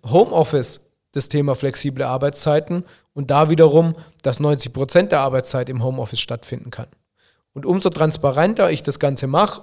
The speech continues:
und Social Media dafür nutze, umso besser. Und da ist es einfach wichtig, mal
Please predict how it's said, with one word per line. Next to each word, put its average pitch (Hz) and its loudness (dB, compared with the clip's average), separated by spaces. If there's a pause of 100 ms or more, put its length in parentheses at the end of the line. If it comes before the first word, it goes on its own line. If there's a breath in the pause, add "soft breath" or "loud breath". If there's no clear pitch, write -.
und 143 -4
Social 143 -2
Media 151 2
dafür 127 -4
nutze, 160 -4 (320 soft breath)
umso 143 -2
besser. 127 -4 (760)
Und 139 0 (840)
da 147 2
ist 190 -2
es 170 -2
einfach 156 2
wichtig, 180 -2
mal 151 2